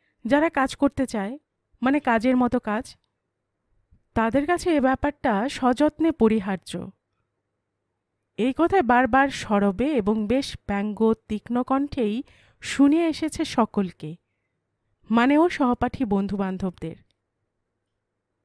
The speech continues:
আসলে এর আগে তেমন কোনো সহপাঠীর দেখা পায়নি বলেই হয়তো অতটা গলার জোর ছিল। কো-এডুকেশনের মধ্যে পড়েছে বারবার।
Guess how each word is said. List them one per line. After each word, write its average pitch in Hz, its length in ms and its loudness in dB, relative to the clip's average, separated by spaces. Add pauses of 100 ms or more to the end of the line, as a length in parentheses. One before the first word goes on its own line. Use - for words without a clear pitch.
(340)
আসলে 302 460 0
এর 294 60 0
আগে 294 220 -2
তেমন 208 320 0
কোনো 240 260 0
সহপাঠীর 277 640 -4
দেখা 214 280 -4
পায়নি 208 420 0
বলেই 277 380 2 (380)
হয়তো 294 300 2
অতটা 294 320 0
গলার 254 340 2
জোর 240 200 0
ছিল। 220 360 -8 (1300)
কো-এডুকেশনের 254 800 2
মধ্যে 277 280 0
পড়েছে 269 420 0
বারবার। 190 440 -4